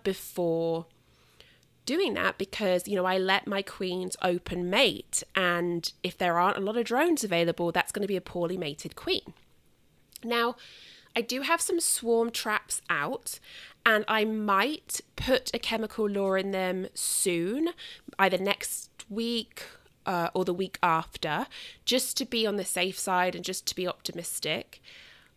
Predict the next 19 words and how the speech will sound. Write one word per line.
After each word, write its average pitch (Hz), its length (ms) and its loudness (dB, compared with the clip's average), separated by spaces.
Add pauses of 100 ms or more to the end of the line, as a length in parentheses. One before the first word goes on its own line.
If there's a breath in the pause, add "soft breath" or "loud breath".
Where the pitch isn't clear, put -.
(140)
But - 500 0 (220)
I'm 262 220 0
really 330 260 0
just - 180 -6
gonna 240 160 0
kinda 202 400 -4
watch 240 420 -4
my 285 140 0
colony. 247 720 0
I'm 208 120 0
gonna 214 180 0
let 226 320 2
them 247 220 2
guide 196 420 2
me 202 160 0
in 196 80 0
this 185 160 -4
process, 226 920 -2
and 190 460 -2